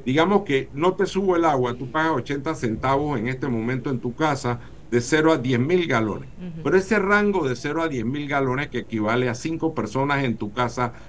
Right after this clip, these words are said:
Speaker 1: consumiendo, qué sé yo, ochenta o cien galones, eh, por día, es demasiado. Hoy en día la demografía ha bajado, las casas tienen un menos personas. Entonces hay que hacer un siguiente escalón más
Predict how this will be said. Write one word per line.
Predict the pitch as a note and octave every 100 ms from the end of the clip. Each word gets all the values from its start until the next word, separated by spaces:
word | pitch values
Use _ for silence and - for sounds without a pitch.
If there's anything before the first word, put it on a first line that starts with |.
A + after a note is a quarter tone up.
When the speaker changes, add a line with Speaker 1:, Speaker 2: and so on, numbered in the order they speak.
| -
Speaker 1:
consumiendo, | A2+ A#2 A2+ A2+ C3 C#3 C#3+ C3+
qué | C3+
sé | C3 B2
yo, | A#2+
ochenta | G2+ C3+ C#3+ C3+ G#2
o | G2
cien | - C3+ C3 C3
galones, | A#2+ A#2+ B2 C3 B2+ - - - -
eh, | G2+ G2+ -
por | G#2+ A2+
día, | B2+ B2 - - -
es | C3+ D3
demasiado. | D3+ A#2+ - F3 D#3+ - - - - - - -
Hoy | D#3
en | D#3 D3+
día | D#3+ D#3+
la | D3+ B2
demografía | A#2+ A#2 A2+ A#2 D3+ D#3 D3
ha |
bajado, | C#3 A#2+ E3+ D3 A#2
las | G2+
casas | - C#3 C#3+ C3+
tienen | D3+ D3+ C#3+
un | D3
menos | D#3 D#3 D3+
personas. | G#2+ A2+ E3 C#3+ F2+ - - -
Entonces | - F#3 F3+ G3
hay | G3+
que | G3+
hacer | F#3+ G3 F#3+
un | G3
siguiente | F#3 E3 F3 F3+ F#3
escalón | - B2+ C#3 D3+ E3+
más | D#3